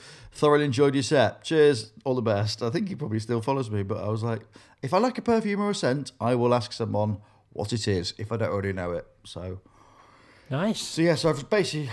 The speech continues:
Speaker 1: I've got a lot to do. I've got to do this Grimsby Town quiz. Doing another Grimsby Town quiz next week. Jesus, it's next week. So I need to kind of get on that and figure that out. Um, but yeah, so just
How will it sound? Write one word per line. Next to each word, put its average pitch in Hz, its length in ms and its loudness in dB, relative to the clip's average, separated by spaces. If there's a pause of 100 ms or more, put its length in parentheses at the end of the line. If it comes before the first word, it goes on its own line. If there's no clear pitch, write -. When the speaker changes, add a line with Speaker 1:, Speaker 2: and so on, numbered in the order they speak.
Speaker 1:
I've 135 60 -8
got 165 140 4
a 160 80 4
lot 147 100 2
to 151 80 -8
do. 175 140 2
I've 135 80 0
got 131 160 0
to 156 80 -2
do - 20 0
this 135 140 -2
Grimsby 151 360 -2
Town 147 280 -2
quiz. 151 260 -2
Doing 131 160 -2
another 131 160 0
Grimsby 127 280 -4
Town 127 200 -2
quiz 131 420 -2
next 117 300 -4
week. 123 240 -4
Jesus, 104 420 -8
it's 101 160 -16
next 98 220 -10
week. 101 220 -4
So 101 140 -4
I 104 40 -2
need 107 140 -2
to 104 100 -8
kind 104 240 -4
of 98 220 -6
get 104 320 -4
on 98 260 -6 (120)
that 110 340 -4 (500)
and 101 200 -8
figure 104 240 -4
that 107 180 -4
out. 104 280 -4 (1000)
Um, 101 460 -4 (320)
but 151 120 -4
yeah, 233 240 2
so 170 380 4
just 165 200 -8